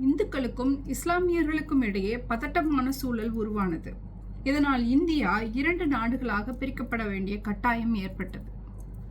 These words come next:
இதனால் சுமார் பதினைந்து மில்லியன் மக்கள் அகதிகளாக மாறினர். அவர்கள் தங்கள் வீடுகள் மற்றும் உடைமைகளை விட்டு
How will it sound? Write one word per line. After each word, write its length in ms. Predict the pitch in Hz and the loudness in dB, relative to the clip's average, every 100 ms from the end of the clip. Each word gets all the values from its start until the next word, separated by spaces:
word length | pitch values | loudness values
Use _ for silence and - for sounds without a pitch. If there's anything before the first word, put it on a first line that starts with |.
| - - - - - - - - - - - - - - - - | -10 -10 -12 -14 -18 -20 -14 -10 -6 -6 -6 -6 -8 -8 -8 2
இதனால் 460 | 294 294 302 269 294 | 6 10 10 8 6
சுமார் 420 | - 254 226 226 | 4 4 4 4
பதினைந்து 800 | 254 254 359 381 359 330 302 - | 4 6 6 8 6 4 0 0
மில்லியன் 560 | 240 269 311 320 302 240 | 4 8 8 10 8 6
மக்கள் 420 | 220 220 214 226 | 0 2 4 4
அகதிகளாக 760 | - 240 277 311 285 233 220 | 4 4 6 6 8 6 6
மாறினர். 600 | 254 214 214 208 190 - - - | 2 4 4 2 0 -4 -8 4
அவர்கள் 520 | 254 269 269 202 220 | 8 10 8 6 4
தங்கள் 340 | - 254 247 226 | 2 2 2 4
வீடுகள் 520 | 285 311 339 320 330 | 4 6 6 6 8
மற்றும் 400 | 285 247 254 233 | 8 6 0 0
உடைமைகளை 560 | 214 247 294 277 262 | 2 8 8 8 4
விட்டு 460 | 208 202 - 190 - | 2 0 2 0 0